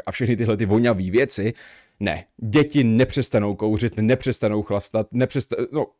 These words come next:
chlastat určitě nepřestanou, když zakážete e-cíga, že ano, ale nepřestanou kouřit a rozhodně je to neochrání před drogováním, protože si najdou prostě jinou drogu, ji-, i-, jiný typ drogy, třeba kratom,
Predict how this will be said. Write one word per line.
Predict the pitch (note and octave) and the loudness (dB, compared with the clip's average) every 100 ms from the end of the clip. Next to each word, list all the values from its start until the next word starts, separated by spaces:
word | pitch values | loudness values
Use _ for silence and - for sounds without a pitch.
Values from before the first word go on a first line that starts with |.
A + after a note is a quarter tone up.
| F#2 F#2 | -16 -2
chlastat | C#3+ C3 C3+ C#3+ | 0 2 0 0
určitě | C3 C3 A2 | 0 0 0
nepřestanou, | G2+ - - G#2 G2+ | -2 -2 -2 -2 0
když | G#2 G2+ | 0 0
zakážete | A#2+ - A#2 - - F#2 G2 | 0 2 2 4 2 0 -2
e-cíga, | - F#2+ G2+ E2+ | -4 -6 -6 -6
že | F2+ | -4
ano, | G2 E2+ | -4 -2
ale | A#2 - - - | -4 -4 -12 0
nepřestanou | B2 D3 D#3+ - C3+ | 2 2 0 0 0
kouřit | C#3 C#3+ G2 G2 - - - | 2 2 2 -2 -4 -14 -2
a | B2+ | 2
rozhodně | C3 B2+ C#3+ G2+ F#2+ - | 4 6 4 2 -2 -2
je | A2 | 0
to | A#2+ | 2
neochrání | B2 B2 B2+ A#2+ B2 | 2 2 2 2 2
před | G#2+ A2+ - - A2 | -2 -6 -8 -12 -4
drogováním, | G2 C3+ A#2 A2+ F#2 F#2 F2+ F2 | 2 4 4 4 4 2 -2 -4
protože | - F2 A2 G#2+ - | -6 -2 0 0 -2
si | B2 | -2
najdou | A#2+ A#2 | 0 0
prostě | A#2+ A2+ C#3 B2+ - | -2 -2 0 -2 -2
jinou | C#3 D#3+ F#3 C#3 A2 | 2 4 4 4 4
drogu, | A#2 G2 F#2+ - _ | 2 2 -2 -8 _
ji-, | A#2 G3 G3+ - | -2 0 0 -4
i-, | G3 A3 | -8 0
jiný | A#3+ A3 E3+ | 4 4 4
typ | D#3 A#2 | 2 2
drogy, | - G#2 G#2 - - _ | 4 4 2 -2 -14 _
třeba | - E3+ D#3 | 0 2 2
kratom, | - G2 G2+ G2 | 0 -2 0 -2